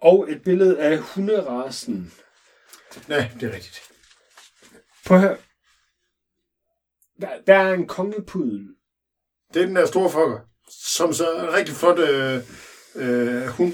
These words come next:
Speaker 2: og så klipper man den helt vildt, så, så den bare er pissegrim.
Speaker 1: Fordi på vej hjem fra arbejde i går, det så sådan to kvinder, øhm, og,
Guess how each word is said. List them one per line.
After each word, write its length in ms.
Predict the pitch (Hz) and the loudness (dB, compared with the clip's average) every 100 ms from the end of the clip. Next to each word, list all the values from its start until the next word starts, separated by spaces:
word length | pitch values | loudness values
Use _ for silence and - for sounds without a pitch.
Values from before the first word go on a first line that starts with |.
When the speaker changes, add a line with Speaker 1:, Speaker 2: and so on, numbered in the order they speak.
| - | -4
Speaker 2:
og 80 | - | -12
så 140 | 151 | -6
klipper 280 | 147 214 151 | 2 2 4
man 160 | 117 123 | 0 -2
den 80 | 120 | -6
helt 220 | 196 156 | -4 -2
vildt, 340 | 139 160 - - | -2 -4 -6 -10
så, 120 | 139 | -6
så 140 | 143 | -4
den 140 | 139 127 | -2 0
bare 180 | 139 | 0
er 40 | 135 | 0
pissegrim. 440 | 147 139 123 110 113 - - - - _ _ - - | -2 -2 -4 -6 -12 -20 -20 -20 -20 _ _ -20 -6
Speaker 1:
Fordi 160 | - 170 | -2 -2
på 120 | - | -2
vej 200 | 175 196 | 2 4
hjem 200 | 226 175 | 4 2
fra 60 | 160 | -2
arbejde 420 | 160 220 196 127 | 0 4 4 4
i 40 | |
går, 300 | 127 160 127 | 2 2 2
det 200 | 135 180 | 0 0
så 160 | 180 208 | 4 2
sådan 220 | 185 190 | 2 0
to 200 | 180 240 - | 4 2 4
kvinder, 460 | 196 196 214 202 | 6 8 8 6
øhm, 540 | 151 147 147 147 143 120 _ _ _ - - - - _ _ | 8 8 8 4 -2 -8 _ _ _ -20 -20 -20 -20 _ _
og, 100 | - | -2